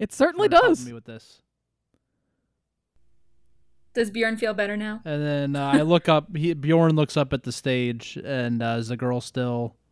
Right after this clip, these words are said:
Speaker 1: She's,
Speaker 2: out, or
Speaker 1: uh, still unconscious on the stage, yeah.
Speaker 2: Okay.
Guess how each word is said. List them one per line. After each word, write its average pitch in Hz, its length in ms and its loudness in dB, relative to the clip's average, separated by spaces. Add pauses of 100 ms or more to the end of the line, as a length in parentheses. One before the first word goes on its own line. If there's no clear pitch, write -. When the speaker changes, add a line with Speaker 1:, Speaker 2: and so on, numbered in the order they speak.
(480)
Speaker 1:
She's, 269 440 -4
Speaker 2:
out, - 40 -4
or 233 40 0 (100)
Speaker 1:
uh, 247 40 2
still 294 220 -4
unconscious 208 480 -4
on 175 80 -10
the 170 60 -14
stage, 139 320 -10
yeah. 131 140 -12
Speaker 2:
Okay. 107 240 -10